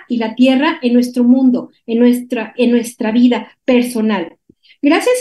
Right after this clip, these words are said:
a ello nos conectamos y podemos ver qué es lo que queremos y qué es lo que necesitamos. Por eso es importante, y yo siempre lo enseño, y es una parte básica del Feng Shui, es vivir en orden,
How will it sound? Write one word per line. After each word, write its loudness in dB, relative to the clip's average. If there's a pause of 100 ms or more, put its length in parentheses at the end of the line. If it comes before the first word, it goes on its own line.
a 0
ello 0
nos -4
conectamos 0 (280)
y 0
podemos 0
ver -4
qué -2
es -2
lo -2
que -6
queremos -2
y -12
qué -4
es -2
lo 0
que -4
necesitamos. -10 (300)
Por 2
eso 2
es -4
importante, -2
y 2
yo 2
siempre -2
lo 2
enseño, -2
y 2
es -2
una 2
parte -2
básica -4
del -8
Feng -4
Shui, -4 (220)
es 2
vivir 2
en 4
orden, 0